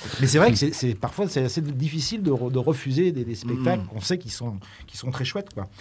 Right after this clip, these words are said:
Speaker 2: Et donc, cette année, on a treize spectacles, dont trois, effectivement, comme disait Baby, qui ont, qui sortent, euh, après. Donc, c'est une sortie de résidence. Donc, sinon, dix autres spectacles. Euh, on a essayé de mêler à la fois, euh,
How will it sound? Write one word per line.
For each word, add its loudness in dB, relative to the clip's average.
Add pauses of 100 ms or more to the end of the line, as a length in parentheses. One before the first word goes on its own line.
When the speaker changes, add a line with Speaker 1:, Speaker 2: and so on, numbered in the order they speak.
(500)
Speaker 2:
Et 6
donc, 6
cette 2
année, 6
on 4
a 4
treize 0
spectacles, 2
dont 2
trois, 4
effectivement, 0
comme 0
disait 2
Baby, 4
qui -4
ont, -2 (680)
qui -6
sortent, -2
euh, -2
après. -4
Donc, -6
c'est -6
une 0
sortie -2
de -2
résidence. -4 (340)
Donc, 2
sinon, 2
dix 4
autres 2
spectacles. -4
Euh, 0
on 2
a 4
essayé 0
de 4
mêler 6
à 4
la 2
fois, 2
euh, 0